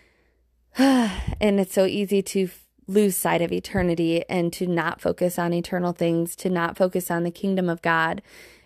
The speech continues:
and what he's doing and what matters in the long haul. And obviously, we know, like, God wants us to enjoy our lives, to, to have rich experiences and to,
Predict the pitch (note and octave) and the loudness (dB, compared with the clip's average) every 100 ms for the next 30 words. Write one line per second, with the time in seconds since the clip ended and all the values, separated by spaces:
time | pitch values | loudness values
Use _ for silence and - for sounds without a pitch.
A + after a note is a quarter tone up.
0 | - F#3+ F#3 F3+ F#3+ G#3 G3+ F#3 - E3+ | -2 2 4 2 2 2 0 0 0 0
1 | E3 E3 F#3 - F3 E3+ F3 F3+ F3+ D#3+ | 0 -4 -8 -4 -2 0 0 0 0 0
2 | E3+ F3 E3 E3+ F#3+ - - _ F3+ F3+ | 4 4 4 0 -4 -10 -14 _ 0 2
3 | F3 F3 E3 D#3 D3+ F3 F3 - G2+ A2 | 2 0 2 2 2 0 -4 -4 -4 -6
4 | _ - _ _ - - F#3 F3 E3+ F3 | _ -20 _ _ -20 -2 2 2 2 -2
5 | - _ _ _ _ - F#3 F#3+ F#3 - | -8 _ _ _ _ -4 0 2 2 2
6 | F3+ F3 E3+ E3+ - G#3+ F#3+ E3 E3+ - | 0 2 0 -2 -4 -4 -4 -2 -2 -2
7 | F#3 - E3+ D#3+ E3 E3 E3 E3 D#3 E3 | -4 -4 -2 -2 -2 0 0 0 0 -2
8 | E3 - - F#3 E3+ E3+ F3+ _ - _ | -4 -6 -4 0 2 0 -4 _ -20 _
9 | _ _ _ - G3+ G3 F#3 F3+ - _ | _ _ _ -6 0 2 2 0 -4 _
10 | _ _ - - F#3+ F#3+ F3+ - F#3+ F3+ | _ _ -10 2 4 4 -2 -2 2 2
11 | F3+ - - E3+ E3 E3+ F3 D#3+ E3+ - | 0 -4 -2 -2 0 -2 -2 -2 -4 -6
12 | - F3+ - F3+ E3+ F3 | -4 -4 -2 -2 -2 -2